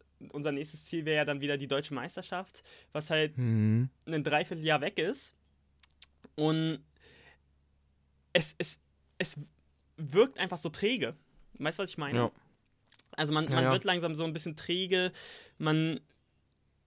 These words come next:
Speaker 1: hinterfragt sich, wieso mache ich das jetzt eigentlich? Weil so viel bringt es doch eigentlich gar nicht, weil ja, so ein Zoom-Training ist echt cool. Ich, finde ich auch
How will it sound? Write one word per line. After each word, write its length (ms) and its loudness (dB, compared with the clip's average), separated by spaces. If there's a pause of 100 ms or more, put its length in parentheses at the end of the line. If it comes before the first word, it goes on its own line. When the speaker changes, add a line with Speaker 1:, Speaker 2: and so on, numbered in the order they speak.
(840)
Speaker 1:
hinterfragt 760 -2
sich, 260 -4
wieso 180 -6
mache 260 -4
ich 80 -12
das 160 -4
jetzt 140 -10
eigentlich? 360 -8
Weil 240 -2
so 160 -4
viel 180 -10
bringt 280 -8
es 120 -8
doch 120 -6
eigentlich 340 -10
gar 200 -4
nicht, 240 -8
weil 180 0 (760)
ja, 340 4
so 120 -4
ein 80 -2
Zoom-Training 480 -4
ist 160 -8
echt 220 -6
cool. 200 -2 (1500)
Ich, 200 0
finde 180 -4
ich 80 -2
auch 140 2